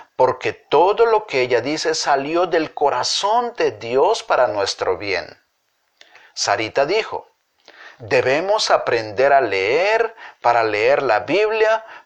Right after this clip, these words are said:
porque Dios hizo muchas cosas para que hoy la tengamos en nuestras manos". Como en ese momento nadie más dijo nada, todos quedaron en silencio,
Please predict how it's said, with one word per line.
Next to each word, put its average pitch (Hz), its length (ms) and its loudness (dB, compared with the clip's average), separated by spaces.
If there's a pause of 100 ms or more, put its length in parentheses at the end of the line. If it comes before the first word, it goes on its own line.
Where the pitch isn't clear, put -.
porque 139 460 0
Dios 143 360 0
hizo 165 220 -2
muchas 233 840 0
cosas 151 800 0 (240)
para 127 260 0
que - 140 -6
hoy 117 400 2
la 113 240 -2
tengamos 110 560 -4
en 104 160 -6
nuestras 165 420 -2
manos". - 560 -2 (1200)
Como 107 280 0
en 101 100 -4
ese 170 240 -2
momento 120 600 -4
nadie 131 640 -4
más 131 380 -4
dijo 160 300 -6
nada, 123 440 -2
todos 107 300 -4
quedaron 107 300 -4
en 151 100 -4
silencio, 147 720 -4